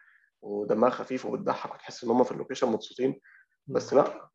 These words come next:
Speaker 1: آه، الناس دي بتشوف، آه، كم من السخافة مش طبيعي. و يعني الناس لو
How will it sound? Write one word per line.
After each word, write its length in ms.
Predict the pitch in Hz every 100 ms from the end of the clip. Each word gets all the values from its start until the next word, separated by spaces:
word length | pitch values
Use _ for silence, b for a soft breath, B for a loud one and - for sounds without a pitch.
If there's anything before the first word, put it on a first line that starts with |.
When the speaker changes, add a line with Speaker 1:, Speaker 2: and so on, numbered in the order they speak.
| -
Speaker 1:
آه، 420 | 113 101 101 101
الناس 300 | 101 101 117
دي 120 | 117 120
بتشوف، 560 | 233 127 - - -
آه، 220 | 131 127 - _ _ _ _ _ -
كم 200 | 123 135
من 200 | 113 107
السخافة 800 | - - 127 135 135 - - 156 - _
مش 100 | -
طبيعي. 440 | 110 117 131 - - B B B B B -
و 180 | 110 110 110 107 107 - - _ _ _ _ _ _ _ _ _ _ _ -
يعني 260 | - 104 101
الناس 280 | 104 120 143
لو 420 | 113 113 -